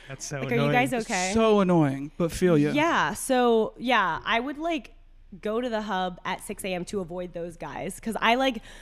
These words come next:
Speaker 2: I didn't wanna, like, be, like, stared at, but I also wanted to, like, get my lift in. So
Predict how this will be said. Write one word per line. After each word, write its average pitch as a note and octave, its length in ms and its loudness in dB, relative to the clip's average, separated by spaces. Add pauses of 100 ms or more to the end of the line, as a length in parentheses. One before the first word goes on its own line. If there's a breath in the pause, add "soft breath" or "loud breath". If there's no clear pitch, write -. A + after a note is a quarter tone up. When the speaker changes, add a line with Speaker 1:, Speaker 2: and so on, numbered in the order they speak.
(120 loud breath)
Speaker 2:
I B3+ 80 4
didn't F4+ 220 6
wanna, A4+ 180 6
like, C4+ 220 2
be, A#3 520 -2
like, G#3 220 -8
stared G3 440 -8
at, A#3+ 200 0
but A#3 100 -2
I G3+ 80 0
also A3 300 0
wanted A3+ 240 0
to, G#3 80 -2
like, F#3 160 -6
get G3+ 160 -4
my F#3+ 120 -4
lift A3+ 260 -6
in. G3 180 -6
So G3+ 240 -4